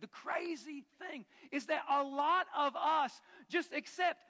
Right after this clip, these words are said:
this is the way that we live. This is the way that it is. I go and I make things happen. I achieve. I've got deadlines, and we never stop.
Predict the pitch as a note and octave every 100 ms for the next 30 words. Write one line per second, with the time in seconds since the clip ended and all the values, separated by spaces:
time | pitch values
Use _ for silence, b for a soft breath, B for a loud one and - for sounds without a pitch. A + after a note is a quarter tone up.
0 | F#3 E3+ F4 F#4+ - E4+ F4+ B3+ E4+ D#4
1 | D#4 D#4+ E4 E4+ E4+ F4+ G4+ F#4 A3 _
2 | _ _ _ _ _ _ _ _ _ _
3 | B E3 E4+ F#4+ F#4+ F4 E4 D4+ D#4 E4
4 | E4+ F#4 F#4+ C#4 B B - C4 G#3 C4+
5 | D#4+ F#4+ F#4+ E4+ - C4+ B3+ D4 D#4 -
6 | C4 A#3 D#4 F4+ F4+ F4+ - - C4 B3+
7 | - - F4 F#4 F4+ - B3+ B3 B3 F#3+
8 | D#4 E4 E4 E4+ E4+ - D4+ - C#4+ D4
9 | C#4+ C4+ C4 D4+ E4+ E4 E4+ E4 D#4 b
10 | b b - - - - C#4+ C4 D#3+ -